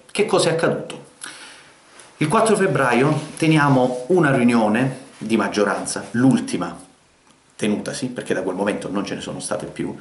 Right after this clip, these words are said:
nella quale su due ore penso che per il novantacinque per cento del tempo il sindaco dal nulla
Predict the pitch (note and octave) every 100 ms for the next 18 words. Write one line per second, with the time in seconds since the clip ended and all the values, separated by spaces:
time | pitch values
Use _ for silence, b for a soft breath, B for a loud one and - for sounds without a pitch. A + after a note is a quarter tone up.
0 | B B B E3+ F#3 F3+ A2+ G2 G#2 -
1 | D3 E3 D#3 C3+ B2+ A#2 B2+ B2 G#2+ G#2+
2 | A2 G#2 A2 A2 A2+ A2+ D3 A#2 G#2 -
3 | G2 - G#2+ G#2 F2+ F2 G2 - C#3 -
4 | G2 F#2+ - E2 - - - A2 A#2 G#2+
5 | A#2 F#2 G2